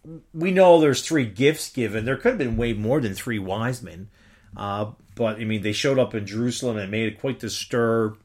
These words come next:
And so this was no small company of men a-, a-, and in this convoy. And again, think this was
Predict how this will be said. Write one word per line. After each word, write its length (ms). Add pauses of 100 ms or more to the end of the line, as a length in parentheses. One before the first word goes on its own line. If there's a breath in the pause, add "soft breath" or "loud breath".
(760)
And 60
so 80
this 180
was 100
no 140
small 380
company 560 (420 loud breath)
of 180
men 540
a-, 60
a-, 420
and 140 (320 loud breath)
in 100
this 140
convoy. 840 (360 loud breath)
And 100
again, 280
think 180
this 180
was 380